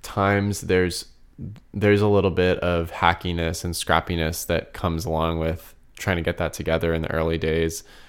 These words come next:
And I appreciate that. Um, I really appreciate when I see founders doing that, but I also appreciate founders who I think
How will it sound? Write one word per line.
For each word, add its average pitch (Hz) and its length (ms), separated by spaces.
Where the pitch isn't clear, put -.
And 87 320
I 92 80
appreciate 95 500
that. 71 340
Um, 82 260
I 80 40
really 85 260
appreciate 82 380
when 80 100
I 80 60
see 82 180
founders 78 340
doing 80 280
that, 73 240
but 82 100
I 80 60
also 80 340
appreciate 78 460
founders 73 340
who 76 120
I 73 60
think 80 360